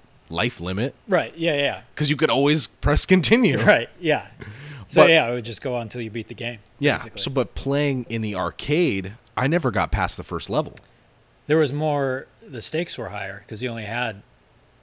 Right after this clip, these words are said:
Speaker 2: however many quarters, you know, that dictated how long you were gonna play.
Speaker 1: And then the, then the bitches started getting real expensive, too.
Speaker 2: Yeah, like, a fifty cents, a
Speaker 1: Fifty cents
Speaker 2: dollar.
Speaker 1: to a dollar. You'd be, like, throwing, like, dollar, uh, like, they would do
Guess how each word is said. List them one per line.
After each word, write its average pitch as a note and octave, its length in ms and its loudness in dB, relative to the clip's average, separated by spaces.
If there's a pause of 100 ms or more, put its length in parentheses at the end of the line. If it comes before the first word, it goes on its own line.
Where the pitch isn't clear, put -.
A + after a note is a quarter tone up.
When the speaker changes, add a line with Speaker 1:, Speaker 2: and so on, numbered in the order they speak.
(120)
Speaker 2:
however A2+ 340 -8
many G#2+ 200 -10
quarters, G#2+ 720 -6 (1080)
you D3 140 -8
know, G#2+ 200 -8 (460)
that B2 220 -4
dictated A#2 540 -10 (140)
how A2+ 180 -8
long A2 260 -10
you G#2 80 -14
were G#2 80 -14
gonna G2+ 160 -16
play. C3+ 320 -8 (300)
Speaker 1:
And G#2+ 100 -4
then A#2+ 100 0
the, D3 120 0
then A2+ 200 0
the F3+ 120 4
bitches A2 280 -4
started F#2 280 -2
getting D#2+ 280 -10
real E2+ 220 -4
expensive, D2+ 600 -8
too. E2 320 -6
Speaker 2:
Yeah, B2+ 140 -4
like, G#2+ 120 -8
a G#2+ 60 -14 (160)
fifty - 340 -10
cents, - 560 -10
a - 40 -16
Speaker 1:
Fifty A2+ 200 -6
cents B2 240 0
Speaker 2:
dollar. C#3+ 60 -4
Speaker 1:
to B2+ 80 4
a G2 40 0
dollar. G2 340 0
You'd A2+ 140 -4
be, F#2+ 60 -6
like, E2+ 140 -8
throwing, G2 280 -8
like, E2 200 -8
dollar, F#2 400 -4
uh, D#2 100 -10
like, F#2 260 -6 (300)
they A2 100 -2
would G#2 220 -4
do G#2 460 -4